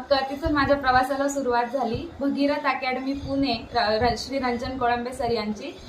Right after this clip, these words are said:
इथे मी दोन हजार वीसला सेकंड इयरला असताना क्लास केला एक वर्षाचा आणि त्यानंतर मग मी सेल्फ स्टडी करून त्यानंतर प्रयास इन्स्टिट्यूट येथे टेस्ट सिरीज लावली, जेव्हा मी, अ, जानेवारीपासून, अ,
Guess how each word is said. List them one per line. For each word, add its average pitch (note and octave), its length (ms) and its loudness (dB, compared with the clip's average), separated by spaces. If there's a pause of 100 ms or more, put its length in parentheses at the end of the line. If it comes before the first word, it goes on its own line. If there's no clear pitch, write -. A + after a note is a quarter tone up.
(160)
इथे D4 220 -6
मी D4 360 2
दोन C#4 220 2
हजार C4+ 240 2
वीसला B3+ 360 -4
सेकंड C#4 460 0
इयरला C#4 300 4
असताना A#3 460 -2
क्लास A#3 420 0
केला A#3 220 0 (100)
एक A#3 200 -4
वर्षाचा A3+ 560 -2 (520)
आणि B3 360 -2
त्यानंतर C4+ 440 2
मग C#4 180 4
मी C#4+ 120 2
सेल्फ B3 300 -2
स्टडी B3 260 -2
करून C#4+ 400 -2
त्यानंतर C4 420 -2
प्रयास A#3 420 6
इन्स्टिट्यूट C4 500 -6
येथे A#3+ 220 0
टेस्ट C4 360 -4
सिरीज B3+ 300 -2
लावली, A3 280 4
जेव्हा A#3 240 2
मी, B3 280 0
अ, G3+ 200 -6
जानेवारीपासून, A#3 840 0
अ, G#3 100 -2